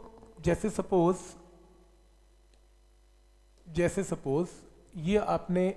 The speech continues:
लिया पी और ये लिया एन,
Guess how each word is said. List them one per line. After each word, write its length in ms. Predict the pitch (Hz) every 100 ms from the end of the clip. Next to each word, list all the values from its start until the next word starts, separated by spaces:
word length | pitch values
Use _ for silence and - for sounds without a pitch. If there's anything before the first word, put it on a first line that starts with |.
| - -
लिया 320 | 170 160 165 185 - - - - -
पी 360 | 175 208 - 180
और 140 | 175
ये 160 | 170 165
लिया 300 | 160 175 - 165
एन, 200 | 123